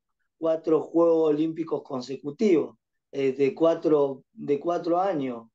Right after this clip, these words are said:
Cada cuatro años, eh, lo más importante, como si fuera el Mundial de Fútbol en, en,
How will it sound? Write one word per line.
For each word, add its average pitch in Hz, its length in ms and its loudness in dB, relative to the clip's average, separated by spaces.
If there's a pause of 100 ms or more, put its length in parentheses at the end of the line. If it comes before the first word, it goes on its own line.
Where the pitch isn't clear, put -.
Cada 139 320 -6
cuatro 170 400 -2
años, 180 520 -2
eh, 143 280 -2
lo 143 120 -6
más 147 240 -6
importante, 156 600 -4
como 147 160 -6
si 139 140 -12
fuera 175 340 2 (380)
el 156 140 0
Mundial 156 440 4
de 185 80 4
Fútbol 185 680 4 (280)
en, 131 720 -4
en, 131 440 -12